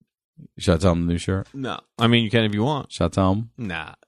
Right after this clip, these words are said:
Speaker 2: Okay, Josh Adam Myers.
Speaker 1: Should I tell 'em? Uh,
Speaker 2: They tried.
Speaker 1: <laughs> you don't have to juggle emails or calls to your office. Simply screen, rate, and manage your candidates all in one place with ZipRecruiter's easy-to-use dashboard.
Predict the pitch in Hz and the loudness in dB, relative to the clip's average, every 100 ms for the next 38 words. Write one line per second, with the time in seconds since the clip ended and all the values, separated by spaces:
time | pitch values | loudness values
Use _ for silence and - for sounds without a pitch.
0 | - 123 - 147 131 110 107 113 107 104 | -4 -4 2 2 2 0 0 -2 -6 -4
1 | 107 107 107 113 113 104 104 - - - | 0 4 6 6 6 4 2 -6 -20 -20
2 | - - - - 120 120 117 113 110 104 | -20 -20 -20 2 4 6 4 4 4 4
3 | 101 95 80 - 82 - - - - 466 | 4 2 0 -2 -2 -2 -2 -6 0 0
4 | - 440 466 427 - - - - - - | 4 2 2 0 -6 -20 -20 -20 -20 2
5 | 151 175 185 180 139 165 160 156 151 156 | 4 6 2 0 0 2 4 0 0 2
6 | 147 147 147 143 120 - 135 131 117 123 | 4 4 4 2 0 4 4 4 2 4
7 | 120 120 117 117 - 143 135 123 - 156 | 6 4 2 0 0 0 2 0 2 2
8 | 160 156 143 143 104 127 127 110 110 139 | 2 2 2 2 2 2 2 2 0 2
9 | 120 113 110 - - 143 147 135 123 120 | 4 4 2 2 4 4 4 2 2 0
10 | - 120 113 - 87 98 113 101 - 107 | 2 4 4 2 0 0 0 0 2 4
11 | 101 90 104 101 98 101 95 - 82 76 | 4 2 2 2 4 4 2 2 2 2
12 | - 62 52 | -2 -2 -4